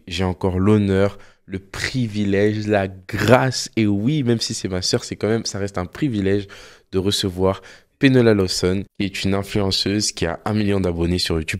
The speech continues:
plus d'un million d'abonnés sur YouTube, et, euh, voilà, qui déchire tout simplement sur les réseaux sociaux,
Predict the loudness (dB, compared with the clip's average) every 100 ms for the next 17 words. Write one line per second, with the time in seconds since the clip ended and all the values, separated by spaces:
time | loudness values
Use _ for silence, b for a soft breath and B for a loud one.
0 | -2 0 0 0 0 0 0 0 0 -2
1 | -2 -2 -2 0 0 -2 B B B -6
2 | -2 0 0 -2 -2 -2 -2 -2 -4 -4
3 | -4 -2 -2 0 -2 -2 -2 -4 -2 -2
4 | 0 0 0 0 0 -2 -2 -2 -2 0
5 | 0